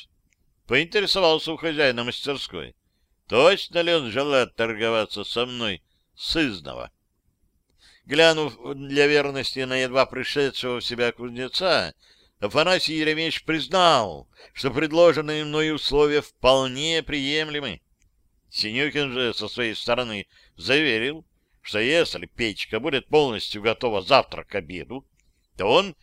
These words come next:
походатайствует перед начальством о выдаче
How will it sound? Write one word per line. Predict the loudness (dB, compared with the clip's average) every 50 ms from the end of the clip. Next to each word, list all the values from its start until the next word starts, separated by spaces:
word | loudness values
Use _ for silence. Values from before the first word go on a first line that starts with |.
| _ _ _ _ -2
походатайствует | -2 -2 0 -2 -6 -2 2 4 2 4 2 0 -2 -4 -4 -6 -6 -6 -6 -4
перед | -6 -6 -6 -6 -4
начальством | -4 -4 0 2 2 2 0 0 -6 -10 -10 -10 -12 _ _ _ _ _ _ _ -2
о | 0 0 2
выдаче | 2 2 2 2 2 0 0 -2 -2 -2